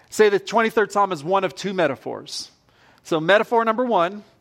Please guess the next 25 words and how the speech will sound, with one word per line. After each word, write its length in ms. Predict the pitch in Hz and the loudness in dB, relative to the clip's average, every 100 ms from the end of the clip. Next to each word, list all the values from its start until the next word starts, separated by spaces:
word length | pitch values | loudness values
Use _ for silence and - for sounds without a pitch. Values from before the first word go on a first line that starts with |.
| _ _ _ _ - | _ _ _ _ -2
is 160 | 175 | 0
the 100 | 165 | 0
whole 400 | 156 208 254 262 | 0 4 4 4
twenty-third 560 | 240 233 240 - 233 185 | 2 0 0 0 0 -2
Psalm 520 | 226 202 175 180 180 _ _ _ _ - | -2 0 0 -4 -8 _ _ _ _ 0
is 340 | 214 202 165 - _ _ | 2 0 -6 -18 _ _
showing 440 | - - 233 233 214 | -6 0 0 0 0
us 160 | 196 | 0
the 140 | - 185 | -2 -2
seasonal 500 | - 240 208 220 208 | 0 -2 -2 -4 -4
care 500 | - 196 190 185 - - _ - | 0 0 2 0 -4 -16 _ -2
of 160 | 170 | -2
sheep. 460 | - - 208 - - _ _ - | -2 -6 -8 -10 -16 _ _ -2
And 220 | 175 175 147 | -2 -2 0
the, 160 | 175 151 202 | 0 0 -6
we 200 | 156 220 | -2 0
are 100 | 214 | 2
always 400 | 208 220 240 - | 2 2 0 0
the 120 | 208 | -2
sheep 360 | - 226 208 - | -2 -4 -6 -4
through 120 | 175 | -2
the 80 | 156 | -2
whole 260 | 180 202 | 0 0
entire 300 | 214 214 226 | 0 0 0
thing. 380 | 233 208 180 226 | 0 -4 -4 -8